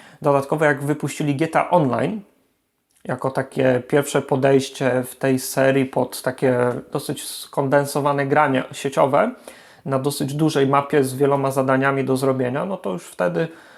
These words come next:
wiadomo, że to się nie zmieni i do dzisiaj to się naprawdę utrzymuje na bardzo wysokim poziomie.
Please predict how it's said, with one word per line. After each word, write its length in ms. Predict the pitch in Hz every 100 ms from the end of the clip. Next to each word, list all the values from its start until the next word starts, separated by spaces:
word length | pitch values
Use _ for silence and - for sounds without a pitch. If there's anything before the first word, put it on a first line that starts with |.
| -
wiadomo, 300 | 156 156 156
że 120 | 151 147
to 120 | 147
się 180 | - 147
nie 140 | 147
zmieni 500 | 143 147 151 147 139
i 40 |
do 160 | 135 135
dzisiaj 300 | 131 131 127
to 100 | 135
się 140 | -
naprawdę 400 | 131 131 143 127
utrzymuje 520 | 143 139 - 139 143 135
na 160 | 135
bardzo 280 | 131 131 139
wysokim 400 | 131 147 139 156
poziomie. 460 | 180 175 190 170